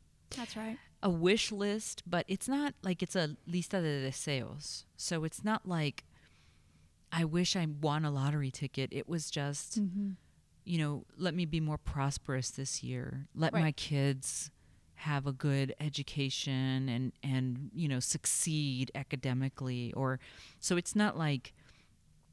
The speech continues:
Speaker 2: "I wish for a brand new car," or, uh, you know, it's not fantastical, but it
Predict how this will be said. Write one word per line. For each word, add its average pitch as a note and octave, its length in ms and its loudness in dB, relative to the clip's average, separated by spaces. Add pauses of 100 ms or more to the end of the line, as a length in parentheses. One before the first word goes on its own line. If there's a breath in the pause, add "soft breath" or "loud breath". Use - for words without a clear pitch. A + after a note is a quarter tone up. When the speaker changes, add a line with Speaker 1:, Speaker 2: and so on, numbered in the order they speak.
(320)
Speaker 2:
"I D3 80 2
wish D3 260 4
for - 100 0
a C3+ 40 0
brand C#3 220 2
new C3 100 2
car," B2 600 -2
or, C3 280 0 (180)
uh, C#3+ 40 -2
you C#3 180 0
know, A#2 240 0 (400)
it's - 160 -4
not G3 160 2
fantastical, A#3+ 1000 -4 (680)
but D#3+ 240 2
it D#3 160 2